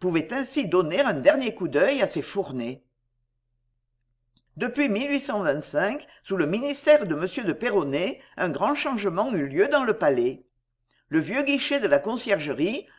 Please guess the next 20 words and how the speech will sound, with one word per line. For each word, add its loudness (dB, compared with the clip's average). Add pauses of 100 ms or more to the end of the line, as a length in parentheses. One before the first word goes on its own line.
où -2
se -4
passaient -2
les 2
cérémonies 0
de 2
l'écrou -2
et 4
de 0
la 0
toilette, 0 (400)
fut 0
fermé -2
et 2
transporté -4
où -2
il -2
se -6
trouve -4
aujourd'hui, -4